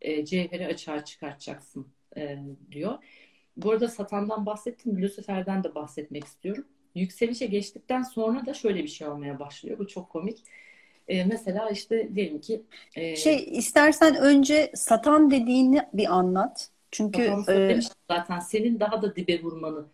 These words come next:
Speaker 2: dibe vurmanı
Speaker 1: Evet.
Speaker 2: sağlayan,
Speaker 1: Evet,
Speaker 2: e,
Speaker 1: sağlıyor.
Speaker 2: bir kavram mı?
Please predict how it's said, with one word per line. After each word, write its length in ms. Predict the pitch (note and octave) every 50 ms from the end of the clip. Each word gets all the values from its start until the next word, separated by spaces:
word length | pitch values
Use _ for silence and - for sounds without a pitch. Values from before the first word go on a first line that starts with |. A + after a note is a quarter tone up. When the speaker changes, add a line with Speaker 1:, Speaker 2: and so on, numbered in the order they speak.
| _ - -
Speaker 2:
dibe 200 | B3+ A#3 D4 C#4+
vurmanı 360 | C4+ C4+ C4 C4 B3+ C4 C#4
Speaker 1:
Evet. 80 | D4
Speaker 2:
sağlayan, 600 | - - D4+ C4+ A#3+ A#3 A3+ A3 A3+ A#3 B3+ D4+ E4+
Speaker 1:
Evet, 340 | G#3+ G3+ F3 D3 D3+ - -
Speaker 2:
e, 80 | G3
Speaker 1:
sağlıyor. 500 | G3 G3 G3 F#3+ G3 - D#3 F#3 F#3 G3
Speaker 2:
bir 320 | C4 D4 - D4+ - - - -
kavram 580 | - - C4 B3 C4 B3+ C4+ D4 E4+ F#4 G4+ D4
mı? 240 | A#3 G#3 F#3+ F3+